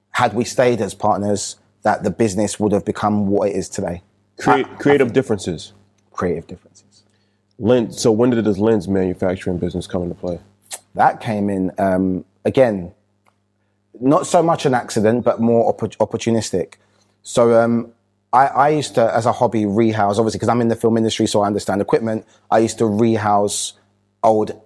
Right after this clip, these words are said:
Speaker 1: stills lenses. So rehousing is a term used to, um,
Speaker 2: Like refurbish?
Speaker 1: Well, n-, not quite. Kind of remanufacture.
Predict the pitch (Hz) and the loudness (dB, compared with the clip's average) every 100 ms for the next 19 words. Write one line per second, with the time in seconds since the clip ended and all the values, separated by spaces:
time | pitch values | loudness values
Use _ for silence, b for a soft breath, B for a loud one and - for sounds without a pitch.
0 | - - - - 127 120 107 98 90 87 | -20 -12 -6 2 2 2 0 -4 -4 -4
1 | - - - 117 107 123 135 120 120 110 | -6 -8 -2 0 2 2 2 2 0 0
2 | 104 101 95 - 107 98 98 98 _ _ | -2 -2 -4 -2 -2 -2 -4 -8 _ _
3 | - 104 104 98 - - - 107 101 92 | -4 2 2 2 -4 -12 -2 2 2 2
4 | 95 98 95 98 92 113 117 117 139 - | 0 -2 -2 -4 0 0 2 2 0 -4
5 | - _ _ _ 104 110 117 113 107 - | -16 _ _ _ -12 -2 2 2 -2 -14
6 | - _ _ _ 110 117 131 113 139 143 | -20 _ _ _ -12 -2 0 2 2 0
7 | - 131 110 92 - _ _ _ - 143 | 0 2 2 0 -10 _ _ _ -2 0
8 | 127 120 131 120 113 98 139 - 85 | 0 2 2 0 -2 -2 -2 -2 -8